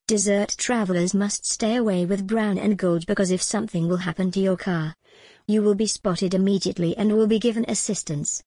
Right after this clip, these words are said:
Colors too can be an efficient way to prevent accidents. According to a study published in two thousand and three by the British Medical Journal, cars with silver colors tend to be safer in the road.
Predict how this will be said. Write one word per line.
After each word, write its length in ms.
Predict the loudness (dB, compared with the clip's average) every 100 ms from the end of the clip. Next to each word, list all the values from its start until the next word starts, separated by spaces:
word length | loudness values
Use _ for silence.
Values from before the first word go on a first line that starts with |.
| _ _ _ _ _
Colors 420 | -2 0 0 -2
too 200 | -2 -2
can 200 | 0 2
be 140 | 2 2
an 80 | 0
efficient 500 | 0 -2 -2 -2 -2
way 140 | -2
to 100 | -4
prevent 500 | -4 -2 0 0 0
accidents. 720 | -2 -4 -4 -4 -4 -6 -10 _ _ _ _ _ -20 -20 -20 _
According 420 | -6 0 0 2 0
to 140 | 0
a 60 | -2
study 460 | -2 -2 -2 -4 -4
published 480 | -6 -2 -2 -4 -4
in 140 | -4
two 240 | 0 -2
thousand 360 | 0 -2 0 0
and 140 | 0
three 420 | -2 -2 0 -2 -4
by 160 | -2 0
the 120 | 0
British 420 | 0 -2 0 0
Medical 420 | 0 0 -2 -2 -2
Journal, 520 | 0 -2 -2 -4 -6 -12 _ -20 _
cars 320 | -4 -2 0
with 120 | -2 -2
silver 360 | 0 0 0
colors 400 | -2 -2 0 -2
tend 360 | -2 0 0 -2
to 100 | -2
be 100 | 0
safer 480 | 0 -2 -2 -4 0
in 100 | 0
the 100 | 0
road. 360 | 0 -2 -4